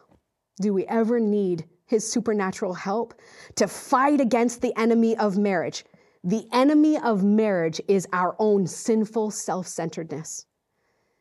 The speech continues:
You know, too many of us, we just have the wrong enemy in mind.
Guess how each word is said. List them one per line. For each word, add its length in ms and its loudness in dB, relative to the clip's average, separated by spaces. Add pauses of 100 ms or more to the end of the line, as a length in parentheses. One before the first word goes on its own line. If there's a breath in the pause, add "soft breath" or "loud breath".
(160)
You 80 2
know, 100 2
too 180 0
many 280 2
of 100 -2
us, 180 -4
we 80 -2
just 160 -4
have 260 0 (300 loud breath)
the 80 2
wrong 340 2
enemy 320 0
in 80 0
mind. 420 -4